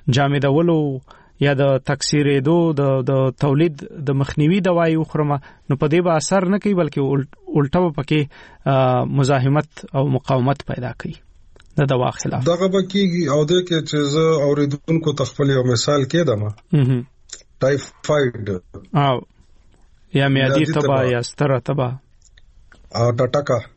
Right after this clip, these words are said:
Speaker 1: مهم.
Speaker 2: کله ټکه هم ورته وایي،
Speaker 1: او
Speaker 2: وزیرستان منطقو کې.
Speaker 1: مهم.
Speaker 2: دا چې کوم ټایفس چې کوم دی،
Speaker 1: او
Speaker 2: دا بکټیریا خو بنیادي زموږ دوستان دي.
Speaker 1: او دا په
Speaker 2: زموږ
Speaker 1: نس
Speaker 2: نظام
Speaker 1: کې،
Speaker 2: انهضام.
Speaker 1: بالکل.
Speaker 2: او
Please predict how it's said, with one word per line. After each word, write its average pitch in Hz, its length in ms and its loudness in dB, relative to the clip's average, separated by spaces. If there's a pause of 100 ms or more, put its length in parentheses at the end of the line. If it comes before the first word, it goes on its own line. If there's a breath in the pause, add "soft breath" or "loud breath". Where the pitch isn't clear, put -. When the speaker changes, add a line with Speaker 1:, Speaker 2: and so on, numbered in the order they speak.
(100)
Speaker 1:
مهم. 131 300 2
Speaker 2:
کله 120 220 -2
ټکه 143 240 -2
هم 135 100 2
ورته 117 200 0
وایي، 113 180 2
Speaker 1:
او 127 400 -2
Speaker 2:
وزیرستان 107 380 0
منطقو 101 440 0
کې. 98 180 -8 (280)
Speaker 1:
مهم. 127 260 2 (720 loud breath)
Speaker 2:
دا 185 140 4
چې 170 200 -6
کوم 165 260 -2
ټایفس 165 320 -2 (680)
چې - 140 -10
کوم 101 220 -2
دی، 90 140 -6 (260)
Speaker 1:
او 131 180 2 (800)
Speaker 2:
دا 160 120 2
بکټیریا 156 540 0
خو 139 140 -6
بنیادي 131 520 0
زموږ 139 280 0
دوستان 101 500 0
دي. 82 100 -12 (200)
Speaker 1:
او 135 180 2 (680)
دا 143 60 4
په 135 60 0
Speaker 2:
زموږ 147 200 0
Speaker 1:
نس 135 160 0
Speaker 2:
نظام 127 280 0
Speaker 1:
کې، 123 40 0
Speaker 2:
انهضام. 120 380 -2
Speaker 1:
بالکل. 156 380 -2 (360)
Speaker 2:
او 92 140 -8